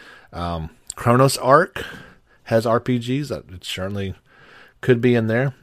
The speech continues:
Uh, normally fifteen, down to seven fifty. Um, they've got <laughs> this one actually listed in here,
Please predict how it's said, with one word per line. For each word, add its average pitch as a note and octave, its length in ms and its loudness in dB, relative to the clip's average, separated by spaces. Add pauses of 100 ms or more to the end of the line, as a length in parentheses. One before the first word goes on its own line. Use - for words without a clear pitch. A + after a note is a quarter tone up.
(120)
Uh, F2+ 160 -8
normally G#2 380 -2
fifteen, A#2+ 600 -2
down G#2 240 -2
to F#2 140 -10
seven F2 380 -6
fifty. C#3+ 540 0 (1800)
Um, E2+ 300 -10 (160)
they've G2 160 -6
got A2+ 240 2
<laughs> - 20 -6
this A#2 340 -2
one G#2 100 -2
actually G#2+ 340 0
listed F#2+ 420 -2
in F#2+ 140 -2
here, F2+ 400 -6